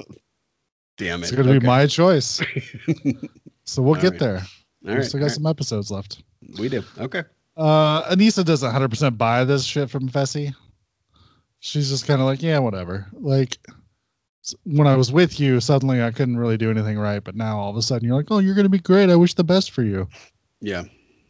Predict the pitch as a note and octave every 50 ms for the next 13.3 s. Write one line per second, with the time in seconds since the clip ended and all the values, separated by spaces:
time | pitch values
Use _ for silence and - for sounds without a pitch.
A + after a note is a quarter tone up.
0 | _ _ _ _ _ _ _ _ - C3 A#2 G#2 F#2 E2+ E2+ E2+ E2+ E2+ E2+ -
1 | _ - - _ _ _ _ _ _ _ _ _ _ _ _ _ _ _ _ _
2 | - - - - - _ - A2+ G2+ F#2 - - F3+ G3 E3+ C#3 C#3 A#2 A2 A2
3 | A2 - C3+ D3+ D#3+ D#3+ C#3+ D3 D3+ F3+ C#3 D3+ D3+ D#3+ D#3+ C3 C#3 A#2 A2+ G#2
4 | G#2+ G#2+ G2+ G#2+ G2+ - - G2+ F#2+ - F#2+ G2 G2+ G2+ G2+ G2 G2 F#2+ G2 -
5 | - - _ _ _ _ _ _ _ _ - - F#2 F#2+ F2+ F2 F2 E2+ E2+ F2+
6 | F#2+ - _ _ _ _ _ _ _ _ _ _ - F3 D#3+ F3+ F#3+ F#3 F#3 F#3+
7 | F3 D3 D#3 D3 C#3+ B2+ B2 A2+ - A#2+ - - G2 F2+ F2+ - - C#3+ D#3 F3+
8 | E3+ E3+ E3 D#3+ D3 C3+ C3 C3 A#2+ - C3 A#2 A2 A2 A2 G#2+ G#2 G#2+ G#2 -
9 | - G#2 G2+ G2+ G2 B2 A#2 A#2+ A#2+ B2 B2 A#2+ A#2+ A#2+ A#2+ G#2+ G2+ - - G#2+
10 | G#2 G2+ - - A2+ G#2 G#2 - - A2 G#2+ G2 G#2 G#2+ A2+ A2+ A2 G#2 G#2 G#2+
11 | G#2+ - A#2 A2 G#2 - - G2 - G2+ G2 G2+ G2 D2+ - - - F#2 F#2 F#2
12 | F#2 F#2 F#2+ - - E3 D#3 C3+ B2 A2+ - - _ - - G#2+ G2+ - - _
13 | _ _ - C3 - C3